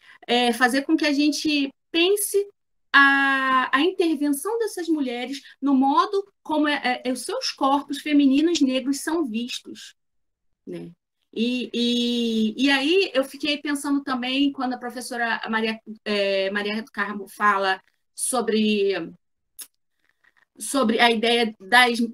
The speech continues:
é, das nomenclaturas, né? Porque além de fotos, foi, no mestrado foi quando eu comecei a pensar em moda também, então era tudo um campo muito novo. E aí,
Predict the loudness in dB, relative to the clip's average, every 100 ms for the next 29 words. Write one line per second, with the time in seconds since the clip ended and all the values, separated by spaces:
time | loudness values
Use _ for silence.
0 | -2 0 2 2 2 0 0 -2 0 -2
1 | -2 -2 -4 -6 -2 -2 -2 -4 -2 0
2 | -2 -4 -14 -8 -2 0 0 -2 -4 -4
3 | -2 -2 -4 -6 -4 -2 0 0 -4 -4
4 | -4 -2 -6 _ _ -6 -6 -4 -8 -2
5 | 0 -2 -4 -8 -6 -6 -2 2 2 0
6 | -6 -4 -4 -4 -6 -6 -8 -10 -6 -4
7 | -4 -8 -4 -4 -2 -2 0 -2 -6 -14
8 | _ -20 -20 -8 -2 0 2 2 0